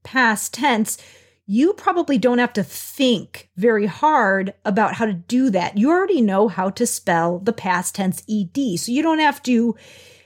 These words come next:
sound it out or really think about it.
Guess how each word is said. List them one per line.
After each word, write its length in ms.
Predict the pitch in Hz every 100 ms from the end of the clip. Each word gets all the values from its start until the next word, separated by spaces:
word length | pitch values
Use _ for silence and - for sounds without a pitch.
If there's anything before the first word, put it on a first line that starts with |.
| _ _
sound 480 | - - 226 226 240
it 80 | 240
out 380 | 190 190 226 -
or 220 | 214 214
really 240 | 233 339 302
think 380 | - - 262
about 260 | 247 175 175
it. 180 | -